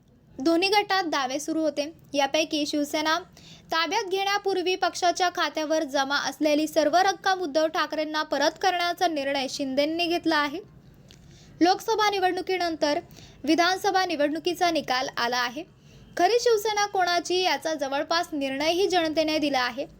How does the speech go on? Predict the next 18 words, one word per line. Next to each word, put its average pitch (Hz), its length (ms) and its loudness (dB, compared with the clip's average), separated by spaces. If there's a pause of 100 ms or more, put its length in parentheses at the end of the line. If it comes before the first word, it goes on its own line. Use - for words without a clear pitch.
(500)
आता 330 220 0
मुंबई 359 400 2
महापालिका 403 640 0
निवडणूक 330 520 -4
येत 302 220 4
आहे. 269 280 -4 (460)
या 330 160 2
निवडणुकीत 403 580 0
मुंबईत 320 420 2 (100)
कोणाच्या 359 460 0
शिवसेनेचे 370 600 0
वर्चस्व 330 580 2
राहणार 269 520 0
याकडे 285 440 0
सर्वांचे 349 600 -2
लक्ष 320 260 0
लागलेले 269 500 0
असताना 262 600 -2